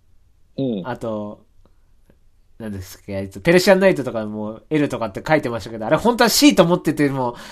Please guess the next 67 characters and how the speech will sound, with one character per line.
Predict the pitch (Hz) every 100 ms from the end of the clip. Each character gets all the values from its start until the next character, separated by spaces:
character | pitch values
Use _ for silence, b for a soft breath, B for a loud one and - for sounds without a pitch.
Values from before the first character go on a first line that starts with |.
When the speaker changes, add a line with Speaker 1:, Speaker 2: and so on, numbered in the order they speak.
| B B B B _ _ - _ -
Speaker 2:
本 | - 302 302 233 202
が | 185 180
売 | 185
れ | 233
る | 214
た | 240
め | 247
に | 240 196 175 170
エ | 247
ル | 233
で | 190
統 | 196
一 | 208 214
し | -
た | 220
い |
か | 185
ら | 160
エ | 180
ル | 190
っ |
て | -
言 | 151
っ |
て | 175
ん | 175
で | 151
す | 143
よ | 127
ね | 151
っ |
て | 151 - 95
き-、 | 98
聞 | 98 -
き | - -
た | -
い。 | 92 - _ - B B B B - -
Speaker 1:
あ |
ー。 | 135 120 113 104 101 98 95 95 92 90 90 85 82 80
Speaker 2:
教 |
え | 160
て | 208
く |
だ | 185
さ | 175
い。 | 151
Speaker 1:
そ |
う |
ね。 | 90
Speaker 2:
本 | 135
当 | -
は |
ど | 214 285
う |
思 | 220
っ | -
て | 143
ん |
で | 123
す |
か | -
っ | 120
て | - 98
聞 |
き | - -
た | -
い。 | 92